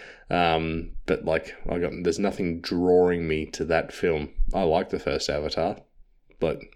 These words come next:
I'm not just gonna go and see it 'cause it looks amazing. I, I also wanna be drawn by something else.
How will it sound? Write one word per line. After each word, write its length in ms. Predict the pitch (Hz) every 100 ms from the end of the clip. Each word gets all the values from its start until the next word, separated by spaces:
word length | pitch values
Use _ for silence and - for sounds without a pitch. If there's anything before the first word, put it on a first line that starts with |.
| - - - _ _ _ _ _ _ _ _ _ _ _ _ _ _
I'm 180 | - 92
not 240 | 98 95 87
just 280 | 107 92
gonna 160 | - 87
go 160 | 80 78
and 120 | 73
see 160 | -
it 220 | 78 76 -
'cause 140 | 82
it 80 | 80
looks 280 | 78 - -
amazing. 580 | - 80 78 82 98 - - - - - _ _ - -
I, 120 | 80
I 240 | 80 87 82
also 320 | 80 - 82
wanna 180 | 76 78
be 120 | 73
drawn 400 | 73 82 76 76
by 240 | 71 78 - - - - - -
something 440 | - - - 76
else. 420 | 82 62 - -